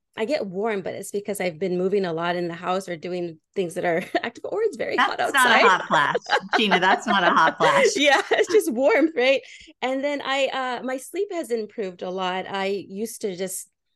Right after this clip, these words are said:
Speaker 1: especially when I started in my business, it's like, there's no sleep 'cause you're always, like, working. I'm like, "No, no, no, I need to set, like, a nighttime routine and, you know," and then th-,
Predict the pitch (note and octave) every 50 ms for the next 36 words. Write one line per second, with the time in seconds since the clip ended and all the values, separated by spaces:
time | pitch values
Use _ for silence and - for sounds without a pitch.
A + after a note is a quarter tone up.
0 | _ _ - - G4 G4+ G4+ C4+ B3 - G#3+ F#3+ G3 G3 F#3+ F#3 F3 E3 D3 F3+
1 | F3+ F3+ - F3+ E3 E3 - D#3+ - - D#3+ - F3+ F3+ G3 F3 F3+ F3+ F3+ -
2 | - G3 E3+ - G3+ F3 F3 F3+ E3 F3 E3+ E3 F3 E3 E3+ E3 E3+ E3 - F#3
3 | F3+ E3+ E3+ F3 E3+ - G3 G3+ G#3+ A3 G#3+ G#3+ G#3 G3 F#3+ F#3+ F#3 F3 F3 -
4 | F#3+ G3 F#3+ F#3+ F#3+ - A3+ A3 - G3+ F#3 - F#3+ F#3 - E3+ D#3+ - _ -
5 | - - _ _ A3+ A#3+ C4 C#4 C#4+ C4+ - - - C#4+ B3+ B3 A#3 A#3 A#3 A3+
6 | - - A#3 A3 A3+ A3 A3 G#3+ G#3 G#3 G#3 G#3+ G#3 - - - _ _ - -
7 | F#3+ F#3+ F#3+ F#3+ F#3 F#3 F#3+ - - - _ _ _ _ _ _ - A4 A#4+ A4+
8 | A4 A4+ - - G4 G4+ G4+ G4 G#4+ A4 A#4+ - - _ _ _ - - -